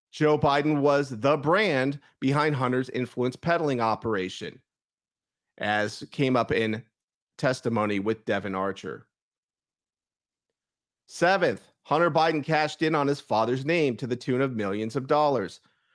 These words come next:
It seems the Biden crime family got twenty million dollars. For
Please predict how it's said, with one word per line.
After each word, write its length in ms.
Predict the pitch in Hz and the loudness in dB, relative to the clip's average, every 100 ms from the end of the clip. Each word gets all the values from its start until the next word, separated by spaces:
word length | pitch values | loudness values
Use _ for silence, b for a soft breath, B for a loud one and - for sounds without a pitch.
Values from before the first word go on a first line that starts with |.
| _ _ _ _ 110 | _ _ _ _ -4
It 140 | 104 | -2
seems 340 | - 123 120 | 0 0 0
the 300 | - 131 127 | 0 0 0
Biden 600 | 107 120 123 127 135 135 - | 0 2 2 2 0 0 -4
crime 340 | - 143 156 | -2 2 2
family 640 | 139 123 117 120 139 170 - _ _ _ _ _ _ _ | 2 2 2 2 2 0 -4 _ _ _ _ _ _ _
got 260 | - 120 - | -2 -2 -4
twenty 380 | - 165 220 | 0 2 4
million 360 | 208 208 202 196 | 4 4 4 4
dollars. 720 | 185 160 123 98 - - - _ _ _ _ _ _ _ _ _ _ | 4 4 2 0 -4 -10 -16 _ _ _ _ _ _ _ _ _ _
For 680 | - 127 120 113 104 101 | 0 2 4 4 2 0